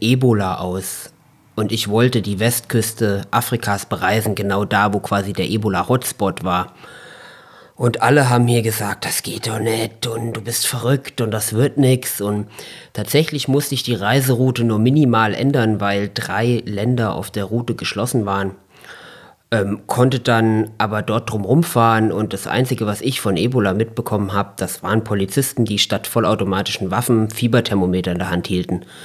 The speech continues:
Das war eigentlich ganz sympathisch. Und, ähm, obwohl da eine Grenze auf der Route definitiv geschlossen war, hat sich auch da gezeigt, man kommt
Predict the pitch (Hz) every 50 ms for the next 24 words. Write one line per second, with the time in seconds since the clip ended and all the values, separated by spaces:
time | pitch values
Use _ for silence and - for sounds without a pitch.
0 | - - - - - - 95 - - 156 180 170 180 - - - - 180 190 190
1 | - 87 82 - - - - - - - - - - - - 92 92 87 - -
2 | - - - - - - - - - - - - - 92 87 95 - 110 - 131
3 | 127 131 127 127 120 120 123 131 131 123 113 107 - - - 80 101 120 117 107
4 | 101 107 117 131 127 - 120 110 107 - - 110 104 113 131 135 - 113 - 120
5 | 120 120 123 113 104 107 120 120 120 120 - - - - 113 123 131 139 120 113
6 | 107 104 104 110 107 - 104 104 92 90 - - 90 117 135 - - - 107 104
7 | 120 120 117 - - 98 95 98 - - 113 127 127 127 - -